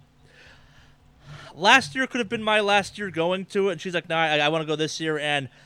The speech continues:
this is definitely our la-, like, her, she's like, "No, I, I'm not going next year." I'm like, "I wouldn't have come this year if it wasn't for you, so, like, I'm totally okay with us never coming to this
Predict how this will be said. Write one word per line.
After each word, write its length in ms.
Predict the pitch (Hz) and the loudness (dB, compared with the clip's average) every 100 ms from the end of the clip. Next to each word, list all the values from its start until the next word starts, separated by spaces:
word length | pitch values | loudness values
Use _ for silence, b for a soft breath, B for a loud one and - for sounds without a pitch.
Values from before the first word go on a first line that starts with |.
| b | b
this 180 | - 170 | -4 -4
is 120 | 175 | -6
definitely 400 | 147 175 160 165 | 4 4 4 -2
our 240 | 151 147 160 | 2 4 2
la-, 260 | 139 143 147 | 4 4 2
like, 120 | 131 | -4
her, 180 | - 156 143 | -2 -4 -4
she's 100 | - | -6
like, 140 | 139 | -4
"No, 220 | 139 143 139 | 0 2 4
I, 140 | 139 - - _ | 2 -2 -16 _
I'm 140 | 143 147 | -4 0
not 180 | 139 135 | 0 0
going 260 | 139 131 | -2 -2
next 240 | 131 127 - | -4 -8 -8
year." 100 | 139 | -8
I'm 120 | 131 | -4
like, 200 | 131 127 B B B | -4 -4 B B B
"I 120 | - 202 | 4 4
wouldn't 280 | 247 220 | 4 -2
have 120 | 208 - | -4 -2
come 260 | 185 190 156 | 0 0 0
this 240 | 160 - | -2 0
year 80 | 165 | -2
if 80 | 143 | -4
it 100 | 131 | -8
wasn't 280 | 127 139 127 | -8 -10 -12
for 140 | 143 | -10
you, 260 | 127 131 135 | -6 -6 -6
so, 180 | - 135 | -6 -6
like, 120 | 127 | -2
I'm 180 | 151 156 | -2 -2
totally 480 | - 151 165 160 | -4 -4 -2 -2
okay 360 | 143 143 - 147 | -4 -4 -4 -4
with 120 | 143 | -4
us 120 | 139 127 | -10 -12
never 420 | 120 127 135 135 | -8 -6 -6 -8
coming 400 | - 135 131 131 | -10 -10 -8 -10
to 100 | 135 | -12
this 460 | 123 123 120 143 | -10 -10 -8 -10